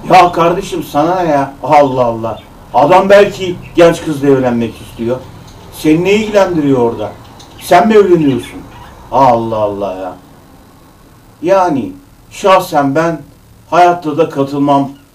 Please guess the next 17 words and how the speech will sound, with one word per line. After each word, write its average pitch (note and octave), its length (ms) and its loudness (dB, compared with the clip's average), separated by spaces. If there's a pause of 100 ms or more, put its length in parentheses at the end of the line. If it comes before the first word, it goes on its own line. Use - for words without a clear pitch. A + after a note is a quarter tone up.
(140)
böyle B2 240 -2
yarışmalara. G#2 840 -6 (500)
Yarışmalara A#2+ 600 -4
demişim. G2+ 380 -14 (480)
Gerçekten C#3+ 600 -2
de C3+ 40 0
Allah C3+ 280 2
mı C3 100 -4
söyletti G#2+ 360 -8
acaba? G#2 420 -4 (220)
Yarışma C3 400 -4
gibi G#2 280 -10
çünkü. G2 300 -14 (600)
Böyle F3 240 0
programlara C#3 540 0
hayatta B2+ 360 -2
katılmam. F#2+ 480 -12